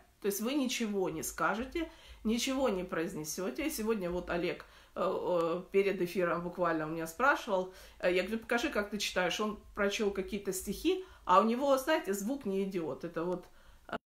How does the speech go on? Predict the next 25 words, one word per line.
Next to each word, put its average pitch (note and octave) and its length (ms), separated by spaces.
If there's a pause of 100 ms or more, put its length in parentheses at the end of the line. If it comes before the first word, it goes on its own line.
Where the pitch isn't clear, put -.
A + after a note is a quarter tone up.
(180)
говорят, F#3 400
звук C4 240
как - 180
картошка, G3 600
да, G3 140
в G3+ 60
нём F#3 120
нет F#3 240
объёма, F#3+ 580
ничего G3+ 420
в F#3 100
нём. F#3 240 (240)
Он G3+ 200
просто A3 580 (440)
читает, A#3+ 720
а G#3 100
там B3 340
ничего G#3+ 240
не A#3 60
слышно. - 540 (560)
И A#3 80
вот C4 160
чтоб, - 340 (300)
вы G#3+ 120
понимаете, A#3 760